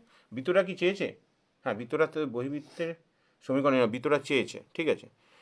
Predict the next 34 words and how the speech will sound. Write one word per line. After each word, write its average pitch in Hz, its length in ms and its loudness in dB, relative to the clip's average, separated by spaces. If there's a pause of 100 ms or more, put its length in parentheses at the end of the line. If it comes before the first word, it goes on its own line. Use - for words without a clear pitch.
(200)
এবি 151 220 6
ব্যাস 147 240 8
হয়ে 135 120 6
গেল। 90 220 2 (360)
ব্যাস 156 220 8
যদি 196 280 8
হয়, 113 340 6 (340)
ব্যাসের 156 380 8
প্রান্তবিন্দু 180 520 6
তো 190 80 6
এই 190 80 8
দুটো 185 180 4
হয়ে 160 120 12
গেল। 90 220 4 (1200)
তাহলে 147 180 8
ব্যাসের 143 300 8
প্রান্তবিন্দু 175 540 6
যদি 175 220 6
এটাকে 175 200 8
আমি 180 160 8
ধরি 175 240 8
যে 170 160 8
ধরো 165 220 10
এক্স 151 340 8
ওয়ান, 170 200 6
কমা 165 200 8
ওয়াই 135 320 8
ওয়ান, 90 260 2 (1400)
আর 120 140 4
এটা 131 160 8
হচ্ছে 151 380 8
এক্স 135 140 4
টু, 160 140 0
কমা 160 360 8